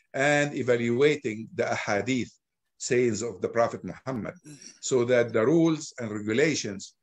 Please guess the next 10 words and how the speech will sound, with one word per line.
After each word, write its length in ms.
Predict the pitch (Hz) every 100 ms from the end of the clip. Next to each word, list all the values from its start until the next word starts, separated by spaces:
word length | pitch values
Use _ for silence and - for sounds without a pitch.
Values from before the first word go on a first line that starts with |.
| _ _ _ _
or 520 | 135 139 143 139 - -
ahkam 680 | - - 165 143 92 78 - _ _ -
can 200 | 123 117
be 140 | 127
applied 460 | 117 110 135 131 107
justly 680 | - 147 156 - - 104 -
according 560 | 104 - 127 117 104
to 80 | 113
their 200 | 110 110
purposes. 680 | - 131 - 87 92 82 -